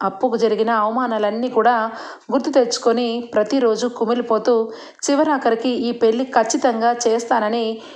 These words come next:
ఇంటికి వచ్చి దానిలక్ష్మికి ఇక శుభలేఖ ఇచ్చి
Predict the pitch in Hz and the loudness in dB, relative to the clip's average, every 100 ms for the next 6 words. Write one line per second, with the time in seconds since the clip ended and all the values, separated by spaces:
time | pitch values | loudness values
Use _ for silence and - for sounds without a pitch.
0 | - 240 269 285 269 220 220 254 233 226 | -8 -2 0 2 2 0 0 0 0 -4
1 | - - - 226 220 254 240 220 233 226 | -10 -20 0 4 4 2 -2 -2 -4 -2
2 | 269 240 233 233 - - - 349 269 240 | -2 -2 -2 -8 -18 -6 -2 0 0 0
3 | 208 262 254 226 - 247 226 226 | 2 2 0 -2 -2 -2 -2 -4